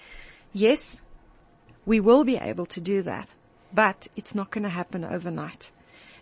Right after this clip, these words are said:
And how you deal with that is innovative public-private partnerships. If we think of, uh, cyber prosecutions and investigations in terms of law enforcement,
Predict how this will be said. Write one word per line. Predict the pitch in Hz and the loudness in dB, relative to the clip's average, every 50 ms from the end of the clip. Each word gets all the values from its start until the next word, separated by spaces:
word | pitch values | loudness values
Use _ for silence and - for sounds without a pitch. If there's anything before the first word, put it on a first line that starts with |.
| _ - | _ 2
And | 226 233 233 233 226 226 226 226 220 - _ _ _ _ _ - - | 4 6 6 6 6 4 4 2 0 -4 _ _ _ _ _ -6 0
how | 208 220 254 | 2 2 4
you | 269 262 262 | 4 2 2
deal | 202 208 233 240 240 | 0 0 2 2 2
with | 220 226 208 185 | 2 2 2 4
that | 233 240 220 208 226 - - - - - | 4 4 4 2 0 -4 -10 -16 -12 -6
is | - 220 208 202 - - - | -2 0 0 -2 -2 -6 -6
innovative | - 214 214 214 190 202 190 190 - - - 196 196 - - - - _ _ _ - | -2 -2 -2 0 0 -2 -2 -2 -4 -4 -4 -4 -4 -6 -10 -20 -20 _ _ _ 0
public-private | - 202 185 196 196 - - - 190 180 180 165 175 - | 0 2 2 0 -2 -4 -4 -2 -2 -2 -2 -2 -4 -6
partnerships. | - 185 175 180 - 185 180 - - - - - - - | -6 -6 -6 -4 -6 -8 -10 -10 -10 -12 -12 -10 -4 -2
If | 233 233 - | -2 -2 0
we | - 233 220 | -2 -2 -2
think | - - 240 233 226 226 220 220 - - - - - - - - - _ - | -2 -2 0 0 2 0 0 -4 -6 -14 -20 -20 -20 -20 -20 -20 -12 _ 2
of, | 220 214 208 202 202 202 190 - - - _ _ _ _ _ _ _ _ _ _ _ _ - | 4 6 8 8 8 6 4 0 -10 -20 _ _ _ _ _ _ _ _ _ _ _ _ -14
uh, | 64 - | -14 -14
cyber | - - - - 254 233 233 208 214 208 - | -14 -12 -2 4 6 6 6 6 4 2 0
prosecutions | - - 190 - - - - - 226 226 226 220 - 226 208 202 - | 0 -4 -4 -4 -6 -10 -8 -4 -2 -2 0 0 -2 -2 -4 -4 -6
and | 196 185 180 | -6 -8 -6
investigations | 185 185 180 202 226 233 - - 226 208 208 202 202 202 208 - 220 196 190 190 185 196 - | -6 -4 0 0 0 0 0 -2 0 0 2 2 2 2 0 -2 -4 -4 -4 -4 -6 -8 -10
in | - - 196 | -10 -10 -8
terms | 185 - 208 190 175 | -6 -6 -6 -6 -6
of | 190 185 190 | -6 -4 0
law | 220 247 262 | 2 4 4
enforcement, | 254 240 233 - - 220 214 214 - - 208 196 196 202 | 4 4 2 0 -2 0 0 0 -2 -4 -4 -4 -4 -6